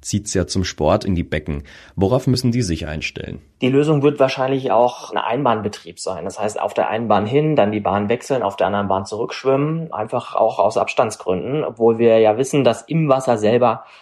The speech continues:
Speaker 2: das Virus recht schnell unschädlich gemacht wird. Aber klassischerweise atmet man ja über Wasser ein und aus, also aus unter Wasser, aber über Wasser ein.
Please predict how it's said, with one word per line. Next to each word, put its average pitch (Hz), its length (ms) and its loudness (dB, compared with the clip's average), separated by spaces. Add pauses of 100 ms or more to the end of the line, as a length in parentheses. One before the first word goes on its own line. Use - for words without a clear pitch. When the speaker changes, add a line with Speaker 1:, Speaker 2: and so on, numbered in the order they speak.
(220)
Speaker 2:
das 107 180 -4
Virus 113 340 -6 (100)
recht - 340 -8
schnell 113 200 -4
unschädlich 139 480 -4
gemacht 127 380 -4
wird. 131 240 -6 (240)
Aber 107 420 -4 (360)
klassischerweise 113 800 0
atmet 123 380 -6
man 117 160 -2
ja 113 120 2
über 143 320 0
Wasser 107 340 0
ein 113 160 -6
und 123 160 -4
aus, 139 440 2 (180)
also - 280 -6
aus 113 220 0
unter 143 300 0
Wasser, 135 300 2
aber 113 200 0
über 123 240 0
Wasser 110 300 -2
ein. 127 240 -4